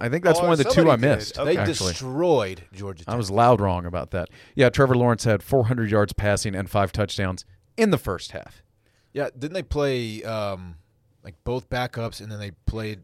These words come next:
Speaker 2: like, a fourth guy who, like, took a couple quarterback snaps in high school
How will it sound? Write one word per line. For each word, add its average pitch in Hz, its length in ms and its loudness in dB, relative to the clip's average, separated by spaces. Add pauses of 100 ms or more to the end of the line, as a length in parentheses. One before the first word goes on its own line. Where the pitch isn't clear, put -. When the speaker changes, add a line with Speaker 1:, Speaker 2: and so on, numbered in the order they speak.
(760)
Speaker 2:
like, 107 160 -12
a 104 40 -8
fourth 123 380 -6
guy 117 300 -6
who, 107 140 -8
like, 101 200 -8
took 127 160 -6
a 107 80 -12
couple 104 400 -14 (240)
quarterback 110 440 -8
snaps 107 320 -12
in 101 60 -12
high 107 220 -8
school 110 240 -10